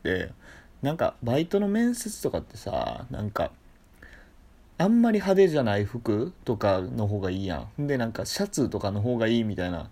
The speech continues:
ネットで見て、だからバイトの面接とかの時は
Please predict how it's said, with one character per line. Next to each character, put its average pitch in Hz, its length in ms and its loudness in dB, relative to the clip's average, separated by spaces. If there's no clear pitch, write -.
ネ 107 100 2
ッ - 40 0
ト - 160 -6
で 101 140 2
見 107 180 0
て、 76 300 -4
だ 143 120 -2
か 131 80 2
ら 104 200 4
バ 113 200 0
イ 117 80 0
ト 117 120 -4
の 117 60 0
面 131 160 0
接 131 220 -6
と 117 80 -4
か 98 100 -2
の 95 60 -4
時 92 220 -4
は - 260 -4